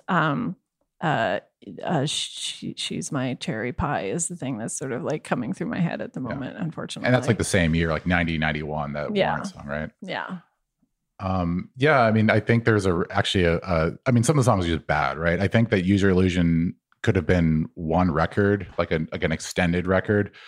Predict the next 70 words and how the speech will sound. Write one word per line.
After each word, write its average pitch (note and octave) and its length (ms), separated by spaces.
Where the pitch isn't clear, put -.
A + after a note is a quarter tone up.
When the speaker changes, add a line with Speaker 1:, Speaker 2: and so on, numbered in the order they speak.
Speaker 2:
but G#2+ 80
there's B2 100
a B2+ 40
lot A#2 140
of F#2+ 120
filler E2+ 260
in D2 80
there. D2+ 240
Like, D#2+ 140
Speaker 1:
Oh, - 80
Speaker 2:
there G2+ 80
are F#2+ 40
Speaker 1:
yeah. - 180
Speaker 2:
two B2+ 120
songs G2+ 340
in F#2 40
the F2+ 60
middle F2+ 280
of E2 340
Use G#2 280
Your G2+ 80
Illusion F2 340
two F#2 200
that E2+ 100
are E2+ 80
essentially, E2 580
you A3 100
know, B2+ 80
just, G#2+ 100
like, G#2 180
call G#2 240
out F#2 180
songs F2+ 260
about D#2+ 280
Bob F2 280
Guccione E2+ 560
Junior E2 380
and, - 100
like, - 240
the, B4 100
the - 60
press, - 400
right? F#2+ 120
And F#2+ 100
they're B2 80
just, G2+ 160
like, G#2+ 160
despicable. E2+ 640
Speaker 1:
Yeah. A2 180
Speaker 2:
Uh, - 40
totally C3+ 280
unnecessary. G2 360
I - 240
don't G3 60
know G#3+ 60
if - 80
we D#3 40
need C#3 220
two C#3 140
versions A#2 360
of G2 80
Don't G2 240
Cry, A2 480
though, F#2 280
if - 120
we're F#2 240
gonna G2 180
do F2+ 120
some, F2+ 180
like, F2 220